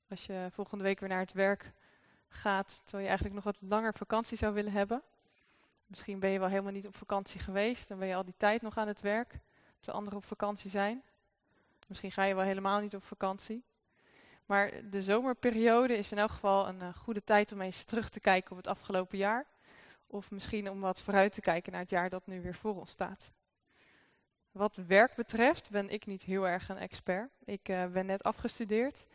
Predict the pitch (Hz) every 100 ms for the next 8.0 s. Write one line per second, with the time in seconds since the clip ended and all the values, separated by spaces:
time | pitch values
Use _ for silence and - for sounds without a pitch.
0 | - - - _ 196 190 - 190 196 196
1 | 185 180 180 180 - 190 175 180 175 170
2 | 202 247 _ _ - _ 185 175 175 170
3 | 170 185 180 - - - 185 196 202 196
4 | 185 170 170 185 202 196 - - - 185
5 | 185 190 - - - - _ 190 196 202
6 | - 202 190 190 190 180 - 202 - 175
7 | 220 240 233 220 196 202 247 - - -